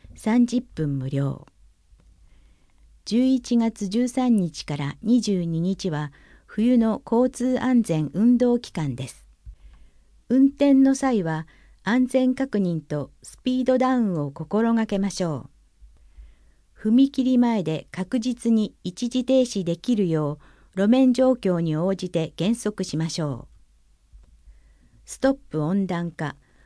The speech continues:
ウォームビズを心がけて、暖房を控えめにしましょう。プラスチック製のストロー、スプーン、フォークは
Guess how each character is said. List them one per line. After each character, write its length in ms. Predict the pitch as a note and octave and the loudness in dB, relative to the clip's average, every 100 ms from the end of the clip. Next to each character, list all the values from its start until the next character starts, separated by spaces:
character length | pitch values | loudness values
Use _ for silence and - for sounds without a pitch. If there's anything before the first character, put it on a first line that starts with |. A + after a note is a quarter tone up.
| _ _ | _ _
ウ 40 | A3+ | 2
ォ 140 | B3+ | 4
ー 40 | B3 | 4
ム 160 | B3+ | 2
ビ 160 | A#3 B3 | 2 -2
ズ 200 | G#3+ E3 | -2 -4
を 140 | C#3+ | -4
心 380 | - - A3 A3+ | -6 -6 -2 0
が 100 | A3 | -2
け 140 | G#3+ D#3 | -4 -6
て、 240 | D3 C#3+ - _ _ | -6 -8 -12 _ _
暖 300 | - G3+ A#3+ | -4 2 2
房 220 | A#3 A3+ G#3+ | 2 0 0
を 80 | |
控 320 | G#3 - G#3+ A#3+ | -4 -4 0 2
え 40 | |
め 140 | A#3 | 2
に 140 | A3 G#3 | 2 0
し 120 | - | -2
ま 120 | F3+ | -4
し 120 | F3 | -4
ょ 280 | E3+ C#3+ A#2+ | -4 -6 -8
う。 40 | C#3 _ _ _ _ - _ _ _ - _ _ _ _ _ _ _ | -16 _ _ _ _ -20 _ _ _ -20 _ _ _ _ _ _ _
プ 120 | - | -6
ラ 140 | G#3 B3 | -4 -4
ス 120 | - | -6
チ 140 | - | -6
ッ 60 | A#3+ - | -8 -6
ク 80 | A3+ | -4
製 300 | A3 G#3 G3+ | -2 0 0
の 260 | F#3+ F#3 - | -2 -6 -12
ス 120 | - | -4
ト 160 | C4 | -2
ロ 340 | A3+ E3+ D3 - | 0 0 -4 -8
ー、 40 | - | -16
ス 120 | - | -12
プ 160 | - | -2
ー 200 | B3+ G3 D#3 | 0 0 -4
ン、 20 | |
フ 220 | - A#3+ | 0 0
ォ 40 | |
ー 60 | A3+ | 0
ク 100 | E3 | -4
は 240 | D3+ D3+ | -4 -6